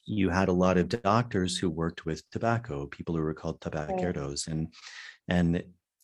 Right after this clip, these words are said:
Speaker 1: again, in that kind of symbology, the, the tobacco was often the plant that, that a lot of curanderos or doctors would say gave them their power. It's like, it's what allows them to do their work. It's what allows them to heal. Plants like, uh,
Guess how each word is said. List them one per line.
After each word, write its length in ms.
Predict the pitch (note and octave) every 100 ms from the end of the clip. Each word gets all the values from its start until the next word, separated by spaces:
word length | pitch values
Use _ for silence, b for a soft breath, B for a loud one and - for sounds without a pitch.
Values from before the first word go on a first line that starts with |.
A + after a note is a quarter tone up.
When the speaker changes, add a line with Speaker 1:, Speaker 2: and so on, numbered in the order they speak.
| -
Speaker 1:
again, 240 | A2 G#2+ G#2+
in 260 | A2+ G#2+
that 220 | G#2 G2+
kind 240 | - G2 F2+
of 100 | F2+
symbology, 1080 | - G2 F2 G2 B2+ A2+ - E2+ E2 E2 F2
the, 200 | F2+ E2+ - _ _ -
the 80 | F#2+
tobacco 560 | - G2 A2 A#2 B2
was 200 | G#2 F#2+
often 400 | F2+ F2+ F2+ F2+
the 80 | F2
plant 360 | - F#2 F2+ E2+
that, 240 | F2+ -
that 200 | F2+ E2 - _ _ - -
a 100 | F2+
lot 180 | F2+
of 180 | F2+ E2+ - -
curanderos 720 | G2+ F2 E2+ G#2 A#2+ A2+ G2
or 40 |
doctors 520 | F2 F2+ F2 - F#2 F2+
would 140 | F2
say 180 | - F2
gave 220 | E2+ E2+
them 120 | F2+
their 140 | D#2 D2
power. 540 | - D#2 C#2+ C#2 C#2+
It's 220 | C#2 -
like, 240 | E2 D#2+ - B B B B
it's 180 | - -
what 120 | F#2+
allows 480 | F2+ E2 F2 F2+ F2
them 140 | F#2 F2
to 100 | D#2+
do 180 | F#2
their 160 | E2+ D2+
work. 300 | D2 C#2+ C#2
It's 140 | - -
what 100 | F2
allows 340 | D#2+ E2 D#2
them 160 | F2 D#2
to 60 | D2+
heal. 500 | - D#2+ D2 C#2+ D#2+ B B B B _ _
Plants 400 | - F#2+ F2+ F#2
like, 380 | F2+ F2 F2 - -
uh, 240 | E2+ E2